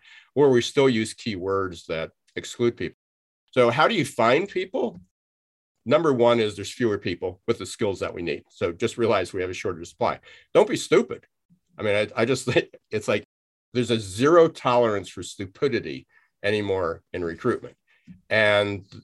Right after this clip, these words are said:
the whole process, beginning with first name, last name, how you apply, the technologies, evaluate the A T S. Just because it's the biggest,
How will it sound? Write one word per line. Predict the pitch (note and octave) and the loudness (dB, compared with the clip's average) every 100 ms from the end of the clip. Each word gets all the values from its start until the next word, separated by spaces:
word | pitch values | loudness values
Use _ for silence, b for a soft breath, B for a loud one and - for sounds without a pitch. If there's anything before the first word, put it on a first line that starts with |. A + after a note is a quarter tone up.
| - | -10
the | G#2 F#2+ | -8 -8
whole | - B2 B2+ A#2+ | 0 4 6 4
process, | A#2+ B2+ B2+ C3+ A2+ G2 F#2 | 2 -2 -2 -2 0 0 -2
beginning | - E2+ G2+ G#2 G2+ | -12 -4 -2 -2 -2
with | G2 F#2+ | -4 -4
first | - G2+ - | -4 -4 0
name, | G2+ G2 | 0 0
last | F2 F#2 - | 0 -2 -2
name, | G#2 F#2+ | -4 -4
how | F2 F2+ | -4 -4
you | G2 G2+ | -4 -6
apply, | G2+ F2+ F2+ F#2 F#2+ - _ _ | -6 -6 -2 0 -2 -4 _ _
the | - | -8
technologies, | G2+ G2+ - F#2+ G2 G2+ G2+ G2+ F#2 F#2 - _ _ _ _ _ _ | -6 -6 -2 2 4 2 0 -6 -6 -10 -18 _ _ _ _ _ _
evaluate | A2+ G2 A2 A#2 C#3 B2+ B2 | -4 0 2 4 4 4 2
the | A2+ A2 | 2 0
A | G2+ A#2 | 2 0
T | A#2 A#2 C3 | 0 0 0
S. | - - | 0 -2
Just | G#2+ - | -8 -6
because | B2+ B2+ A#2 G2+ - - | -6 2 2 2 -8 -8
it's | G2 - | -8 -8
the | D#2+ | -4
biggest, | A2 A2 G#2 - | -2 0 -2 -4